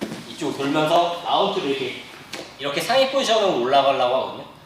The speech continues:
자, 이때 다리를 이쪽으로 반동을 주면서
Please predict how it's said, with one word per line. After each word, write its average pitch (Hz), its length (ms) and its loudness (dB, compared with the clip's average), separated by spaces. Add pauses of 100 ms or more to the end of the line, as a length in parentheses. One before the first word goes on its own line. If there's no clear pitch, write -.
(260)
자, 101 140 -6
이때 101 280 -8
다리를 131 640 0
이쪽으로 123 280 -8
반동을 123 380 -4
주면서 127 680 0